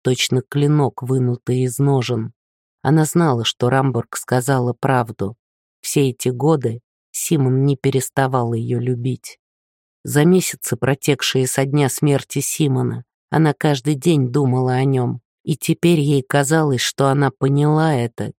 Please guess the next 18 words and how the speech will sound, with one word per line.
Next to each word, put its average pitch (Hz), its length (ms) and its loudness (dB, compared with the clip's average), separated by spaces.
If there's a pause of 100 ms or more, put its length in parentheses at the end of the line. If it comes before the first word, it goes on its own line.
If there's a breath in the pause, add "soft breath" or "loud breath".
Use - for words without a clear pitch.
ещё 135 380 -2
до 127 200 -2
разговора 131 640 0
с - 160 -10
Рамборг. 120 640 -4 (440)
Какая-то 143 540 0
сила 151 460 2
заставила 139 640 0
её 139 360 2
вновь 147 380 0
перебрать 135 560 0
все - 320 -2
воспоминания, 139 960 2
связывавшие 135 1080 -2
её 131 200 0
с - 60 -4
Симоном 139 680 0
Дары. 127 400 -2